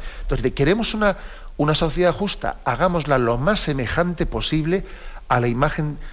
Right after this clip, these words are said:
de las relaciones familiares. ¿Eh? Porque, como decía,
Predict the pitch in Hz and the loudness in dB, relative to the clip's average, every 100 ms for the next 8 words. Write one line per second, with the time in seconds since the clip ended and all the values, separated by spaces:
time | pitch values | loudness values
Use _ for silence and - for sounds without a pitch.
0 | - - 120 120 120 113 110 135 131 - | -14 -6 2 4 4 2 0 0 -2 -2
1 | 120 104 92 80 71 - - - - - | -2 0 -2 -2 -4 -8 -12 -14 -18 -18
2 | - - - 135 139 123 113 110 - 170 | -18 -18 -6 0 0 2 2 2 4 4
3 | 165 | 4